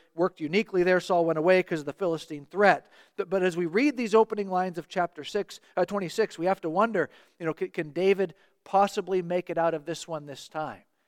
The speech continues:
If we're speaking just in human categories, uh, we're, we're, we're going to say David is pressing his luck. You know, can, can he get so lucky again?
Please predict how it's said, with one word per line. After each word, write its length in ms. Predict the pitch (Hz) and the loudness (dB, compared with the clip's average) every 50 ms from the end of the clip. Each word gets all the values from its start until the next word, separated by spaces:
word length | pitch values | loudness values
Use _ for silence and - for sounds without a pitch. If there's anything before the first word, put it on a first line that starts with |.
| _ _ - | _ _ -12
If 100 | 151 - | -10 -8
we're 60 | 170 | -8
speaking 320 | 160 - 220 208 202 190 175 | -4 2 2 2 2 2 -2
just 180 | 190 185 - | -2 -2 -2
in 80 | 185 165 | -4 -6
human 300 | 175 180 180 175 170 160 | -4 -4 -4 -4 -6 2
categories, 680 | - 190 196 202 - - 175 185 180 160 143 135 - - _ - - _ - - | 10 12 12 12 12 10 6 6 4 4 4 2 -2 -8 _ -20 -20 _ -8 -6
uh, 80 | 165 165 | -4 -4
we're, 180 | 165 180 175 | -4 -6 -6
we're, 220 | 175 170 170 180 180 | -4 -2 -2 -2 -2
we're 160 | 175 170 160 | -4 -4 0
going 180 | 165 175 170 | 2 2 2
to 60 | 160 151 | 2 0
say 180 | - 165 156 | -2 -2 -2
David 280 | 151 165 175 175 160 151 | 0 0 0 0 0 -2
is 100 | 139 131 | -6 -6
pressing 380 | - - 196 180 - - 135 | -4 -2 -2 -2 -2 -4 -12
his 180 | 127 127 117 131 | -14 -14 -10 -6
luck. 240 | 151 139 107 - - _ _ _ _ _ _ _ _ - | -4 -4 -4 -6 -12 _ _ _ _ _ _ _ _ -18
You 60 | - | -16
know, 60 | 139 | -14
can, 120 | - 170 165 | -12 -8 -4
can 160 | - 165 165 | -2 0 0
he 60 | 160 | 2
get 160 | 156 190 185 | 2 0 0
so 200 | - - 226 165 | 4 4 4 4
lucky 300 | 170 170 196 - - 175 | 6 2 2 2 2 0
again? 340 | 170 160 143 170 180 175 151 | 0 2 4 4 4 4 4